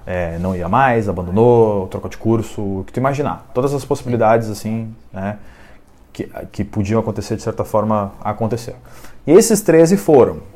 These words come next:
cambaleando, cambaleando, cambaleando, cambaleando. Pra,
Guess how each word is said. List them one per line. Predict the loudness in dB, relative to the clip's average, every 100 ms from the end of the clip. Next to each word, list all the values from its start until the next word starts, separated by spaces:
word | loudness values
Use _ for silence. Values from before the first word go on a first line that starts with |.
| -20 -20 -8
cambaleando, | 0 2 6 6 6 2
cambaleando, | -4 -4 -2 -2 -2 -2
cambaleando, | -4 -6 -6 -6
cambaleando. | -6 -6 -4 -8 -14 -20 -20 -20 -20 -20 -20 -20 -20 -8 2
Pra, | 4 2